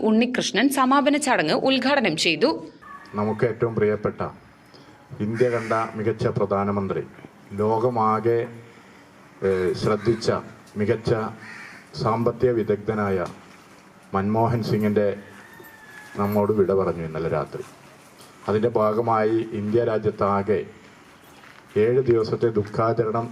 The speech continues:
Speaker 2: നിലനിൽക്കുമ്പോഴാണ് നമ്മൾ ഇന്ന് ഇത്, ഈ ക്യാമ്പ് ഇവിടെ അവസാനിക്കുന്നത്.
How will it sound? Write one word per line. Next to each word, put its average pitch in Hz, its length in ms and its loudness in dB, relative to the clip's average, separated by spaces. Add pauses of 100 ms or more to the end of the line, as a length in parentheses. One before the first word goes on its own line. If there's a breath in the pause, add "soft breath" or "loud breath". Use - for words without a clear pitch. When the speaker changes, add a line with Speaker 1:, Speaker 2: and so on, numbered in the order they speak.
Speaker 2:
നിലനിൽക്കുമ്പോഴാണ് 104 960 0
നമ്മൾ 95 220 -4
ഇന്ന് 95 220 -2 (180)
ഇത്, 95 200 -2
ഈ 98 160 2
ക്യാമ്പ് 90 380 -2
ഇവിടെ 92 160 2
അവസാനിക്കുന്നത്. 82 760 -2